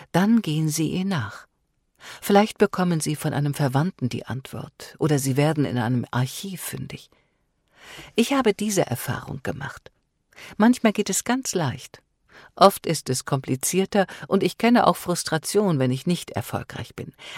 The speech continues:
Aber hin und wieder ist tatsächlich nur der Weg das Ziel. Und selbst wenn ich keine Antwort auf meine Frage erhalten habe, habe ich womöglich andere interessante Antworten gefunden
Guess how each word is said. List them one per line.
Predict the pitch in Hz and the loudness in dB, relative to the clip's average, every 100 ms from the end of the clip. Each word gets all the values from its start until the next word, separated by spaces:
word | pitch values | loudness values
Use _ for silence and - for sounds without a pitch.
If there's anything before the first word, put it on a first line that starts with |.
| - | -2
Aber | 180 175 | 2 2
hin | 151 - 254 294 | 2 0 0 2
und | 226 - 143 | 0 0 -4
wieder | 170 220 214 202 - - | -2 0 -2 -4 -12 -2
ist | - - | -2 0
tatsächlich | 175 - 202 208 202 185 - | -2 0 -2 -2 -6 -6 -2
nur | 185 240 | 2 2
der | 247 185 156 | 2 0 2
Weg | 180 214 - - | 0 0 -6 -6
das | 120 - | -4 -4
Ziel. | - - - - - - _ _ | -4 -6 -8 -12 -20 -20 _ _
Und | 180 | 2
selbst | 170 208 - - - - | 4 2 0 -4 -14 0
wenn | 175 | 0
ich | 160 | 2
keine | - 220 214 - | 2 6 6 4
Antwort | 180 180 151 | 0 0 0
auf | 131 - | -4 -4
meine | 123 120 | -4 -4
Frage | - 131 127 | -2 -2 -2
erhalten | 110 117 160 226 170 131 | -4 -4 -2 -2 0 0
habe, | 117 123 156 - - - _ - | 0 -2 -2 -4 -18 -20 _ 0
habe | 185 214 | 4 4
ich | 226 - - | 2 -4 -6
womöglich | 151 151 135 143 180 - 196 - - | 0 2 2 0 -2 -4 -4 -4 -6
andere | 170 214 240 156 | -2 0 0 -2
interessante | 139 135 - 131 - 131 143 - | -2 -4 -4 -2 0 2 0 0
Antworten | 127 127 131 127 143 | 0 2 0 0 -2
gefunden | 127 120 - 143 - 156 | -2 -4 -2 -4 0 -2